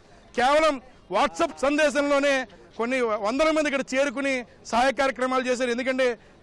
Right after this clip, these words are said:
చిమ్మ చీకటి, ఏమీ కనిపించని పరిస్థితి, మామూలుగా కూడా రావడానికి దారి కూడా సరిగ్గా లేనటువంటి పరిస్థితి. అటువంటి మార్గంలో వచ్చి చాలా సహాయ కార్యక్రమాలు చేశారు. స్థానికులు చేసినటువంటి దానికి ఇటు క్షతగాత్రులు,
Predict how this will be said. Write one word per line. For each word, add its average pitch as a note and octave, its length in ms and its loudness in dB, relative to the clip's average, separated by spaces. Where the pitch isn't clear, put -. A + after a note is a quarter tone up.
చిమ్మ D#4 220 -2
చీకటి, D4 300 -4
ఏమీ C#4 280 -2
కనిపించని C#4 540 -4
పరిస్థితి, C4+ 400 -4
మామూలుగా C4 420 -2
కూడా C4+ 240 0
రావడానికి B3+ 600 -2
దారి A#3+ 240 0
కూడా C4+ 160 0
సరిగ్గా A#3+ 320 -2
లేనటువంటి B3+ 440 -2
పరిస్థితి. E3+ 400 -8
అటువంటి D4 340 0
మార్గంలో D4+ 520 2
వచ్చి C#4+ 460 -2
చాలా C4 160 0
సహాయ B3+ 300 0
కార్యక్రమాలు C#4 540 0
చేశారు. C4 460 0
స్థానికులు C4+ 500 -2
చేసినటువంటి B3+ 480 -4
దానికి B3 440 -2
ఇటు A3+ 300 -4
క్షతగాత్రులు, D4 760 0